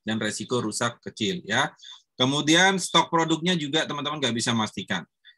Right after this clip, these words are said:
Contohnya yang jasa tambah follower begitu ya, ya itu masuk dalam kategori jasa. Kalau itu masuk dalam kategori jasa, ya. Oke, jadi seperti itu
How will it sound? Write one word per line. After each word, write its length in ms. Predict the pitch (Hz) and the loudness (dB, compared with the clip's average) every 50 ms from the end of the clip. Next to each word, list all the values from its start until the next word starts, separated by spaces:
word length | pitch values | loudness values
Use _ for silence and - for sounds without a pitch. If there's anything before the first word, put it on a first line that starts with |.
| _ _ _ _ _ _ _ - | _ _ _ _ _ _ _ 2
Contohnya 480 | - 160 165 165 185 185 190 202 214 214 | 4 4 4 6 6 6 6 6 6 8
yang 240 | 208 202 196 185 | 8 6 6 4
jasa 320 | - 160 151 151 - 175 175 | 4 4 4 4 2 0 0
tambah 320 | 175 175 165 156 160 156 | 2 2 2 4 2 2
follower 480 | - 165 160 160 165 170 180 175 170 - | 2 2 0 2 2 2 2 0 0 -2
begitu 480 | 143 135 - 151 143 - - 185 175 | -6 -6 -6 -6 -4 0 2 2 4
ya, 160 | 170 143 110 90 98 | 4 4 2 0 -2
ya 400 | 104 113 135 147 147 127 104 87 | 0 2 4 6 6 4 2 0
itu 160 | 120 127 - | -2 -4 -2
masuk 320 | 175 156 147 143 - 165 131 | -2 0 0 0 0 -2 0
dalam 240 | 127 127 131 127 123 | 0 2 2 0 0
kategori 480 | 135 131 - 131 123 - 127 123 139 131 - | -2 -6 -6 -8 -6 -4 -4 -2 -2 0 0
jasa. 480 | 123 110 107 - - 135 113 95 87 - _ - - | 2 2 2 2 2 2 2 2 0 -4 _ -2 0
Kalau 160 | 123 127 123 | 0 2 2
itu 160 | 127 - 170 | 0 0 0
masuk 240 | 156 147 135 143 120 | 0 0 0 0 0
dalam 240 | 120 120 123 120 120 | 0 0 0 0 0
kategori 480 | 123 123 123 117 117 117 113 117 117 | -2 -2 -2 -4 -4 -2 -2 -2 -2
jasa, 480 | - - 104 98 95 - - 90 87 - _ - - - _ _ _ _ _ _ _ _ _ | -2 -2 -2 -2 -2 -2 -4 -4 -6 -8 _ -18 -20 -20 _ _ _ _ _ _ _ _ _
ya. 320 | - 98 104 120 131 - - _ _ - _ _ - - _ _ _ _ - | -6 -4 -2 -2 -4 -6 -12 _ _ -20 _ _ -20 -20 _ _ _ _ -2
Oke, 400 | 131 139 160 165 143 110 95 92 | 2 4 4 4 4 2 0 0
jadi 160 | 120 127 143 | 2 2 2
seperti 400 | 160 - 147 156 143 165 165 180 | 2 2 0 0 2 2 4 6
itu 80 | 196 | 6